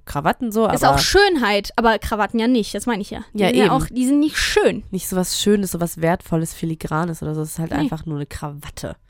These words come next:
Speaker 2: Ja, es ist ein
Speaker 1: Warum?
Speaker 2: Stück Stoff, was wirklich unnötig ist. Es
Speaker 1: Ja.
Speaker 2: ist angeblich unangenehm. Keine Ahnung, noch nie eine getragen. Aber es ist ja nicht, also wenn du dann noch so ein Ding hast, was dir da dazu
Speaker 1: Ja, ja,
Speaker 2: schnürt,
Speaker 1: ja.
Speaker 2: ist jetzt nicht angenehmer.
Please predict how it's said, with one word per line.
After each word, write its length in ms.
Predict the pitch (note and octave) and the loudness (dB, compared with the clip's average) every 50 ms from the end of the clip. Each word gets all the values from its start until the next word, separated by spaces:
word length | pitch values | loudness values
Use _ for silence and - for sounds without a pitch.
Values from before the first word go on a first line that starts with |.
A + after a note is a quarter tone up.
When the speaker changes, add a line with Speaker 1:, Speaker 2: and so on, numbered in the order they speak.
| _ _ _ - | _ _ _ -4
Speaker 2:
Ja, 180 | E4+ E4 B3 - | -2 -2 -2 -2
es 100 | - - | -6 -2
ist 40 | - | 0
ein 60 | B3+ A#3 | 0 0
Speaker 1:
Warum? 120 | D#3+ D3+ D3 | 2 0 -2
Speaker 2:
Stück 240 | D3 D#4 E4 G3+ G#3 | 0 0 2 2 2
Stoff, 480 | E3+ D3 C3+ - E4 F#4 - - - _ _ | 0 2 4 4 4 4 2 -4 -16 _ _
was 340 | - A3+ A#3 A3+ - - - _ _ _ _ _ _ _ _ _ _ _ _ - | 2 2 2 2 -2 -8 -12 _ _ _ _ _ _ _ _ _ _ _ _ -2
wirklich 400 | B3+ C4+ C4+ C#4+ A#3+ - - - | -2 0 0 0 -2 -2 2 4
unnötig 580 | C#4+ D4 E4 F4 F#4+ F#4+ - - F#4 - - | 4 6 6 6 4 2 2 2 0 0 0
ist. 180 | - - - - | -4 -4 -4 -4
Es 100 | - G3+ | -6 -6
Speaker 1:
Ja. 140 | G3+ F#3 E3+ | -2 -2 -2
Speaker 2:
ist 60 | - - _ - | -2 -4 _ -2
angeblich 580 | - A3+ A3+ A3 G#3+ A3 - - G3 F#3+ - - | 0 2 2 2 2 0 0 0 -4 -4 -2 0
unangenehm. 440 | A3 B3+ C#4+ D4+ D4+ D4 D4+ D#4+ D#4 | 2 2 4 4 2 2 2 0 0
Keine 180 | - A3 - F#3+ | -2 -2 -2 0
Ahnung, 140 | G#3+ A#3 | 0 0
noch 120 | G3+ F#3 F#3 | 0 0 0
nie 120 | G3+ G#3+ G#3+ | 0 0 0
eine 120 | G3 F#3 | -2 -4
getragen. 500 | F3+ - - - G#3 A3+ C#4 D#4+ E4+ D#4+ - | -6 -8 -8 -4 0 0 2 2 2 0 0
Aber 80 | F#3+ | -2
es 80 | F#3+ - | -2 0
ist 60 | - | 0
ja 80 | G#3 G3 | -2 -2
nicht, 200 | G3 G3 - - _ _ - - - - - _ - | -2 -4 -6 -8 _ _ -16 -16 -16 -16 -20 _ -4
also 160 | - A3+ G#3 | -2 0 2
wenn 80 | A3 A#3 | 2 2
du 60 | A3+ | 4
dann 180 | G#3+ G3+ G#3 G#3 | 2 2 2 0
noch 160 | A3 - - | -2 -2 0
so 100 | - A#3+ | 0 0
ein 120 | A3+ G#3+ | 0 0
Ding 220 | F#3+ B3 B3 B3+ B3 | 0 0 -2 0 -2
hast, 140 | G#3+ A3 - | -4 -4 -6
was 120 | A#3+ G#3+ - | -8 -6 -6
dir 80 | A#3 | -4
da 120 | A3 G#3+ G#3+ | -4 -4 -6
dazu 420 | - - G#3 - - - G3 G3+ | -6 -10 -12 -12 -10 -4 0 4
Speaker 1:
Ja, 180 | F#3+ F3+ E3 D#3+ | 4 6 6 6
ja, 40 | D#3 | 4
Speaker 2:
schnürt, 160 | D#3 - C#3+ C#3+ | 6 6 4 4
Speaker 1:
ja. 40 | D#3+ | 4
Speaker 2:
ist 60 | E3 | 2
jetzt 160 | A3+ G3+ - | -2 -2 0
nicht 160 | A#3 G#3 - - | -2 -2 -2 -2
angenehmer. 600 | G3 G#3+ A#3 B3+ C4+ C#4 D4+ D#4+ E4 F4+ F#4 | -2 0 2 2 4 2 2 2 2 0 0